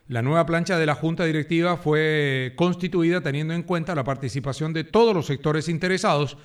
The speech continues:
como lo son el gobierno nacional, la alcaldía de Barranquilla, los ciudadanos representados,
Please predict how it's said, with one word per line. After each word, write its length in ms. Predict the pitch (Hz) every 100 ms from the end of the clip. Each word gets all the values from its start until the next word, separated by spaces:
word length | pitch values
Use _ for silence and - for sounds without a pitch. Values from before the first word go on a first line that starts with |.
| - - - _ _ -
como 440 | 156 156 147 143
lo 120 | 147
son 300 | 143 190 202
el 100 | 180
gobierno 320 | 131 131 147
nacional, 540 | 151 156 190 190 208 185
la 60 |
alcaldía 440 | 135 131 127 143 143
de 80 | 143
Barranquilla, 720 | 151 170 160 208 190 170 135
los 140 | 131
ciudadanos 460 | 143 135 147 165 147
representados, 840 | 131 127 131 160 160 160 147